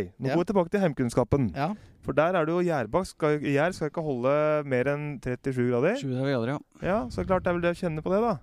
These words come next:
Speaker 2: Ja.
Speaker 1: Er,
Speaker 3: Ja.
Speaker 1: er det der kanskje vi er, eller?
Speaker 2: Ja.
Speaker 3: Ja.
Speaker 1: Ja.
Speaker 2: Det er, det er jo der.
Speaker 1: Ja.
Speaker 2: Ja.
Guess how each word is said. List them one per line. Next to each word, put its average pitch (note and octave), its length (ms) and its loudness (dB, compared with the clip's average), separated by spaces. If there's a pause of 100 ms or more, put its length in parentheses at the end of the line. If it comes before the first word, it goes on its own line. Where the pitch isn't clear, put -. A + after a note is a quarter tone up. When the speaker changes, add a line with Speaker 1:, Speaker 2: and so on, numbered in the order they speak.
Speaker 2:
Ja. D3+ 140 -10 (100)
Speaker 1:
Er, F2+ 140 -2
Speaker 3:
Ja. D#3 120 0
Speaker 1:
er - 40 -2
det D#3 80 -4
der C#3+ 240 2
kanskje F3 240 -4
vi F#3 60 0
er, A3+ 120 0
eller? C4 240 -6
Speaker 2:
Ja. A2+ 160 0
Speaker 3:
Ja. - 80 -6 (360)
Speaker 1:
Ja. - 80 -8
Speaker 2:
Det - 80 -6
er, A2 160 -6
det G#3 60 -10
er F#3+ 100 0
jo G#3+ 60 -2
der. B2+ 180 -2 (220)
Speaker 1:
Ja. D3+ 120 -2 (200)
Speaker 2:
Ja. C3+ 120 -4